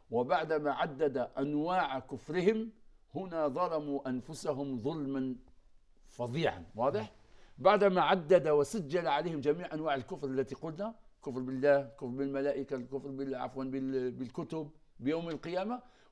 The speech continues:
قل: "ولو تراهم يا محمد"، لو، ليتك ت-، هنا لو إذا كانت شرطية جوابها محذوف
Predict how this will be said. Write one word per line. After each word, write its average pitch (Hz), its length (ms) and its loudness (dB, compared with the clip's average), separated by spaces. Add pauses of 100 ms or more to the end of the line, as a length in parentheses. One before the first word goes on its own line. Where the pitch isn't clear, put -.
قل: 123 120 -4
"ولو 127 320 2
تراهم 113 500 -4
يا 101 100 -8
محمد"، 95 360 -16 (240)
لو، 120 420 0
ليتك 139 480 0
ت-، 120 260 -8 (200)
هنا 185 160 -4
لو 220 340 4 (460)
إذا 208 140 8
كانت 226 360 4
شرطية 196 500 4
جوابها 185 500 6
محذوف 202 440 -2